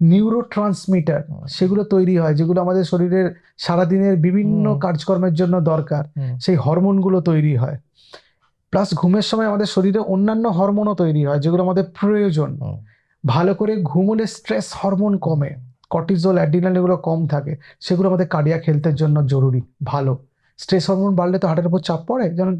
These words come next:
Speaker 1: অ্যাড্রিনালিন বেশি,
Speaker 2: হুম, হুম, হুম।
Speaker 1: হার্টকে বেশি পাম্প
Speaker 2: হুম,
Speaker 1: করাচ্ছে।
Speaker 2: হুম,
Speaker 1: এখন
Speaker 2: হুম।
Speaker 1: বেশি হার্টকে দৌড় করালে তো হার্টের ক্ষতি হচ্ছে, তাকে বেশি কাজ করতে হচ্ছে, সেটা হার্টের জন্য খারাপ।
Speaker 2: এটা তো আমাদের সকলকেই ঠিক করতে হবে, না হলে তো
Speaker 1: নিশ্চয়ই।
Speaker 2: মুশকিল, না হলে তো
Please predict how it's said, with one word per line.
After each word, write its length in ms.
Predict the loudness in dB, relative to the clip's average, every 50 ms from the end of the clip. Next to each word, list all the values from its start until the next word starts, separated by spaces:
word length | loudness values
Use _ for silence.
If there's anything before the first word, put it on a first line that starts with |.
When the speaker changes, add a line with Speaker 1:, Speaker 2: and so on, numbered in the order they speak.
| -2
Speaker 1:
অ্যাড্রিনালিন 440 | -2 0 2 4 4 4 4 4 4
বেশি, 260 | 4 4 4 2 2
Speaker 2:
হুম, 140 | 0 0 -2
হুম, 120 | -2 -2 -4
হুম। 160 | -4 -2 -2
Speaker 1:
হার্টকে 220 | -2 -2 0 0
বেশি 220 | 0 0 0 0 -2
পাম্প 220 | -2 -2 0 0
Speaker 2:
হুম, 60 | 0
Speaker 1:
করাচ্ছে। 360 | 0 0 2 2 2 0 -2
Speaker 2:
হুম, 80 | -2 -2
Speaker 1:
এখন 180 | -2 0 0 0
Speaker 2:
হুম। 120 | -2 -2 -4 -8 -14 -18 -18 _ _ -14
Speaker 1:
বেশি 400 | -8 -2 0 0 0 0 0 -2
হার্টকে 320 | -2 -2 -2 -2 -2 0 2
দৌড় 240 | 2 2 2 2 0
করালে 280 | 0 0 2 2 0
তো 80 | 0 0
হার্টের 180 | 0 0 -2
ক্ষতি 260 | -2 -2 -4 -2 0 0
হচ্ছে, 340 | 0 0 -2 -6 -10 -14 -14 -16 _ _ _ _ _ -2
তাকে 120 | 0 2
বেশি 260 | 2 2 2 0 -2
কাজ 240 | -2 -2 -2 -2 -2
করতে 300 | -2 -2 -2 -2 -2 -2
হচ্ছে, 260 | 0 -2 -2 -4 -6 -10 -12 _ _
সেটা 260 | -8 -4 -2 0 0
হার্টের 200 | 0 0 0 0
জন্য 300 | 0 -2 -2 -4 -4 -6 -6
খারাপ। 240 | -6 -8 -8 -10 _ _ -8
Speaker 2:
এটা 220 | -6 -4 -4 -4
তো 100 | -2 -2
আমাদের 280 | -2 0 0 -2 -2 -4
সকলকেই 760 | -4 -4 -4 -4 -4 -4 -4 -2 -2 -2 -2 -2 -4 -4 -4 -4
ঠিক 240 | -4 -4 -4 -4 -4
করতে 320 | -4 -4 -4 -4 -2 -2 -2
হবে, 200 | 0 0 -2 -2
না 140 | -2 0
হলে 120 | 0 2 2
তো 40 | 2
Speaker 1:
নিশ্চয়ই। 240 | 0 0 0 0
Speaker 2:
মুশকিল, 480 | 2 2 0 0 -2 -4 -4 -2 -2 0
না 80 | 0 0
হলে 200 | 0 0 -2 -2
তো 240 | -2 -4 -4 -4